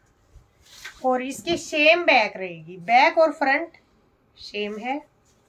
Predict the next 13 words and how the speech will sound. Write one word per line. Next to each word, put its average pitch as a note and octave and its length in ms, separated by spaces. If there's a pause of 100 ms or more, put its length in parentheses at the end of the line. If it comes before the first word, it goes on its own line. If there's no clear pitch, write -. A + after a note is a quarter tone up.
(560)
बहुत A#3 320
ही E4 100
खूबसूरत C#4+ 520
सा B3+ 140
डिजाइन A#3 440
है। C#4+ 160 (1700)
अब B3 160
एक B3 220
बार B3+ 120
इसकी C4 280
लेंथ A3 280
बताती A#3+ 480
हूँ। C#4+ 240